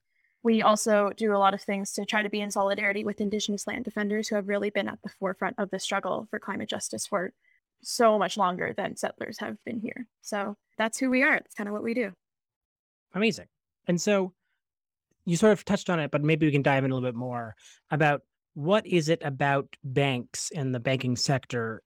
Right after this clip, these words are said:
Speaker 2: that has led you to make them the target for this campaign and this work?
Speaker 1: For me personally, I think, and maybe others can relate as well, I've seen so much activism and youth activism directed to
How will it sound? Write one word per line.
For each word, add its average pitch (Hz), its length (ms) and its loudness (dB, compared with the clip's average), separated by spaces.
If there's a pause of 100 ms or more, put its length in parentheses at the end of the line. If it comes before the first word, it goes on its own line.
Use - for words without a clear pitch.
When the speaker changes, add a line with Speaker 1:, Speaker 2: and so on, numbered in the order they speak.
Speaker 2:
that 127 520 -4 (280)
has 156 280 2
led 165 180 6
you 151 120 6
to 143 80 4
make 143 220 0
them 139 240 4
the 123 100 0
target 113 380 -4
for 120 180 -2
this - 320 -8 (220)
campaign 113 400 -4
and 104 80 -8
this 104 100 -8
work? - 260 -14 (800)
Speaker 1:
For 311 100 2
me 349 160 4
personally, 320 560 4
I 240 140 0
think, 247 320 0
and 202 100 -2
maybe 202 360 -2
others 208 280 -4
can 214 140 -6
relate 202 300 0
as 196 100 -4
well, 196 160 4
I've 202 240 2
seen 262 340 2
so 208 440 2
much 190 520 -2
activism 196 840 -4
and 202 300 -8
youth 240 260 0
activism 202 600 -2
directed 202 580 -6
to 185 340 -2